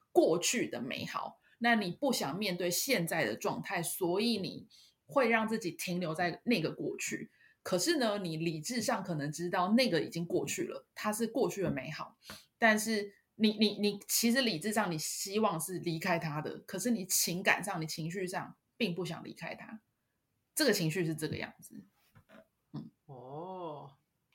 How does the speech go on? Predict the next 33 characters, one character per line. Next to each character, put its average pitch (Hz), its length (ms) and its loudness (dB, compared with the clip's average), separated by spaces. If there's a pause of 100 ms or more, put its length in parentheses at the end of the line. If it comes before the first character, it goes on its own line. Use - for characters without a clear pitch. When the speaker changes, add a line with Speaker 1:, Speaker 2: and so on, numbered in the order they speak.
Speaker 1:
对， - 240 -10 (580)
所 185 140 -2
以 - 20 -2
它 175 140 0
是 190 80 -2
单 190 340 4
逆 196 160 6
嘛， 156 160 0
单 196 320 0
逆 190 160 2
在 180 200 0
旧 175 220 0
日 175 200 0
的 135 260 -2
回 147 340 -4
忆 175 180 -2
或 170 120 -2
旧 170 200 -4
日 160 160 -2
的 147 100 -6
美 127 220 -8
好 143 240 -8
里， - 260 -10 (380)
然 156 120 -6
后 175 80 -2
让 196 240 2
你 156 180 0
有 160 200 2
一 202 80 -2
点 165 220 0
点 170 200 0
没 165 160 -2
有 156 380 -4